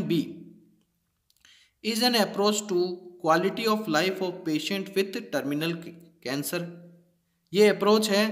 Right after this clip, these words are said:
जो कि टर्मिनल कैंसर से जूझ रहे मरीज की लाइफ की क्वालिटी को इम्प्रूव करना। Option C है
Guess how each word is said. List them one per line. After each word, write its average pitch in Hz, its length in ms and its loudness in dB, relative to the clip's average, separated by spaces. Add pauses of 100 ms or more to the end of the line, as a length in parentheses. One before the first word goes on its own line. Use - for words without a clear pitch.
(120)
जो 156 120 -4
कि 226 180 -4 (100)
टर्मिनल 175 480 0
कैंसर 165 400 0
से 190 140 0
जूझ 180 280 -2
रहे 165 260 2 (680)
मरीज 180 360 2
की - 240 0 (1500)
लाइफ 175 400 2
की 190 180 -4
क्वालिटी 160 420 4
को 208 160 2 (200)
इम्प्रूव 165 320 2
करना। 190 320 2 (880)
Option 170 500 -2
C 190 320 -4
है 151 180 0